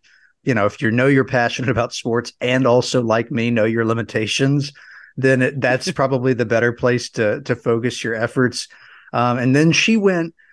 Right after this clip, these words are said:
Speaker 1: "Well, you could have been like Tyrann Mathieu," to which I said, "No,
Speaker 2: Yeah.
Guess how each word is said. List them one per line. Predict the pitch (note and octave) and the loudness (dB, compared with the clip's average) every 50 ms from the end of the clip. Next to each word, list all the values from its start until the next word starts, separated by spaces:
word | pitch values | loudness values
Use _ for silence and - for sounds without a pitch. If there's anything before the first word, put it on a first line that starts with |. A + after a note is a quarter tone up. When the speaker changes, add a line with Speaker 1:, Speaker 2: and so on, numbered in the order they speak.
| _ _ - | _ _ 0
Speaker 1:
"Well, | C#3+ D3+ E3+ | 2 4 4
you | E3 E3 F3 | 4 2 0
could | - - A#3+ C4+ | 0 2 2 2
have | C#4 G3 | 2 2
been | D#3 F#3+ F3+ E3 | 0 0 0 2
like | D#3+ C#3 C3 C3+ C#3 | 2 0 0 -2 -4
Tyrann | - - C3+ C3+ C3+ C3 C3 B2 A#2 G#2+ | -6 -4 -2 -2 0 0 0 0 -2 -2
Mathieu," | G#2 G2+ A#2 E3+ E3+ - - G#2+ G#2+ A#2+ C#3 C#3+ C#3+ _ _ _ _ _ _ _ _ _ _ _ _ _ _ _ | -4 -4 -4 -6 -6 -8 -6 -4 -4 -4 -4 -6 -8 _ _ _ _ _ _ _ _ _ _ _ _ _ _ _
to | - - C#3+ | 0 2 4
which | C#3+ C#3+ C#3+ | 4 4 2
I | D3 C3+ | 0 0
said, | C#3+ - D3+ C#3 B2 | 0 0 0 0 2
"No, | C3 C3+ C#3+ E3+ | 2 2 2 2
Speaker 2:
Yeah. | G#3+ - - G#3 | 2 2 0 -2